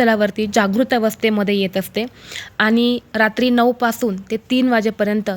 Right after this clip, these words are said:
ती पृथ्वी तलावरती जागृत अवस्थेत फिरत असते. तिची सेवा,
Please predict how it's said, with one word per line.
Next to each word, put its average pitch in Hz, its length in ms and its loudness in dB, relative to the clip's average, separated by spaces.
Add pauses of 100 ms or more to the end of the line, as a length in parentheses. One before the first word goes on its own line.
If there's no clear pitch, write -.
(120)
ती 233 80 -2
पृथ्वी 233 480 -2
तलावरती 208 500 0 (120)
जागृत 208 340 0
अवस्थेत 208 420 -2
फिरत 208 280 0
असते. 185 280 -6 (440)
तिची 240 220 2
सेवा, 240 380 2